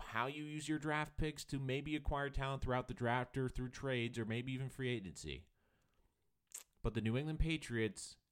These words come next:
they need to get talent around Brady. Because there's a certain window this team and this franchise has left.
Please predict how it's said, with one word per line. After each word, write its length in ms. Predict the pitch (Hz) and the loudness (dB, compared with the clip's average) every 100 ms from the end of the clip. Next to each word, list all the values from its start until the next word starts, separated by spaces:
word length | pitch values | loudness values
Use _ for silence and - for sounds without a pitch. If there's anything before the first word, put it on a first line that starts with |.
| - | 0
they 120 | 104 | 2
need 120 | 120 | 4
to 60 | 123 | 4
get 160 | 123 | 2
talent 320 | - 117 117 117 | 6 6 6 2
around 240 | 110 107 | 2 2
Brady. 380 | 101 87 76 - - - - - _ _ _ _ | 2 0 0 -8 -12 -14 -18 -20 _ _ _ _
Because 280 | - 104 92 | 0 0 2
there's 200 | 95 95 | 0 0
a 100 | 104 - _ _ - | -2 -4 _ _ -6
certain 540 | - - 135 175 175 | -2 2 2 2 4
window 360 | 180 180 143 123 | 4 6 6 6
this 260 | 113 117 | 6 4
team 500 | - - 139 147 156 | 6 6 6 4 4
and 100 | 143 | 4
this 120 | 139 | 2
franchise 600 | - 143 147 143 127 117 - | 2 2 2 2 4 6 6
has 340 | 117 123 - | 4 0 0
left. 480 | 123 117 76 - - | 0 2 0 -8 -14